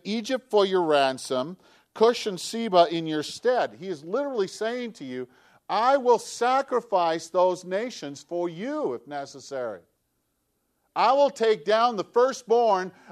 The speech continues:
of the Egyptians in order to save my people. I will take out that nation in order to let you know how valuable you are." There's this kind of imp-, you know, uh, implication, both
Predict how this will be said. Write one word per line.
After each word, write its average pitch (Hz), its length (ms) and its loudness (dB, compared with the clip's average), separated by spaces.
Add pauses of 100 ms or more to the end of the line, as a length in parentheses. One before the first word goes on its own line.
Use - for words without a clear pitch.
of 190 200 4
the 208 80 -4
Egyptians 196 800 0
in 185 120 -4
order 196 320 0
to 180 120 -6
save 190 540 -2
my 180 220 -4
people. 226 560 -10 (960)
I 214 200 4
will 269 160 4
take 220 320 0
out 220 300 2
that 208 260 2
nation 208 500 -6
in 165 140 -12
order 202 240 2
to 185 140 -6
let 190 420 -4
you 196 80 -12
know 175 360 0 (260)
how 165 180 -2
valuable 175 500 -2
you 165 160 -4
are." 202 220 0
There's 143 260 -4
this 143 160 -10
kind 180 260 -2
of 131 120 -2 (100)
imp-, 180 300 -8
you 147 100 -4
know, 139 80 0
uh, 143 240 2
implication, 156 580 -6
both 135 240 -2